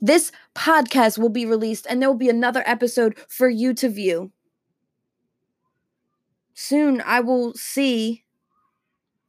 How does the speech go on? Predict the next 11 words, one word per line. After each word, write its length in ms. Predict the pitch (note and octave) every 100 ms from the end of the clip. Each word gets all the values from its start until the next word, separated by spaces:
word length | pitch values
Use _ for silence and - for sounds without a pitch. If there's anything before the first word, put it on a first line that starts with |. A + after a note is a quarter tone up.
| _ _ -
scratch 600 | - - - G#3+ G3 -
that. 240 | - - _ _ _ _ _ _ _ _ _ _ _ _ _ -
Now 680 | A3+ C4+ D4+ D4 A3+ G3+ -
I 240 | G#3+ B3 C4
see 600 | - - C4 F#3+ F3 G#3+ _ _ _ _ _ _ _ _ -
that 220 | A3 -
all 360 | A#3+ C#4 D4 C4
it 180 | A3+ G#3+
takes 440 | - A#3 F3+ - -
is 240 | G3 F3+
me. 260 | F3 C#3+